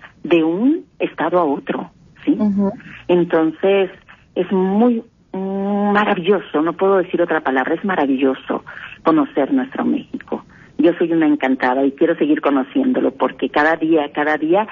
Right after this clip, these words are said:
Speaker 1: eh, conoces lugares que dices, "Mira, no tenía el gusto, no tenía el gusto". Por ejemplo, yo no sabía que en nuestro Jalisco tenemos nosotros una, mm,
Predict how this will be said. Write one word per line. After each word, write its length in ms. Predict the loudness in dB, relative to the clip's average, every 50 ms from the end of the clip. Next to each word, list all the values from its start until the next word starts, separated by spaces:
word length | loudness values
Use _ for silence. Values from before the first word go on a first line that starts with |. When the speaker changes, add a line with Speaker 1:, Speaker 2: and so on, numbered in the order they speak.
| -14 -18 -20 -20 -18 -4 0
Speaker 1:
eh, 220 | 2 2 2 2
conoces 400 | 0 0 2 2 2 0 -2 0
lugares 420 | 0 2 2 2 0 0 -2 -2
que 80 | -2 -2
dices, 240 | -2 -2 -2 -6 -6 -4
"Mira, 460 | -2 -2 0 0 0 0 2 2 2
no 140 | 0 0 -2
tenía 240 | -2 -2 0 0 0
el 100 | 0 0
gusto, 640 | 0 -2 -2 -2 -6 _ _ -2 -2 0 0 -2 -4 -2
no 140 | 0 0 0
tenía 220 | 0 -2 0 0
el 100 | 0 0
gusto". 260 | 0 -2 0 0 0 2
Por 120 | 2 2
ejemplo, 380 | 2 0 0 2 2 2 2 0 -4 -12 -12 -10 -2
yo 160 | 0 0 2
no 160 | 2 0 -2 -2
sabía 460 | -2 -2 -2 0 -2 0 -2 -2 -4 -6 -12 -20 _ _
que 160 | 0 2 2 4
en 160 | 4 4 2
nuestro 360 | 2 0 -2 -2 0 0 0
Jalisco 720 | 0 0 -2 0 2 0 0 -2 -2 -2 0 0 0 0 -6 -18 -20 -20 -16 _
tenemos 720 | 0 2 2 4 2 2 2 0 0 0 0 0 -2 -2 -2
nosotros 640 | -2 -2 -2 0 -2 -2 0 0 0 0 0 0 -2 -2
una, 580 | 0 2 4 4 4 4 2 2 2 0 0 0
mm, 380 | -2 -2 -2 -2 -4 -4 -8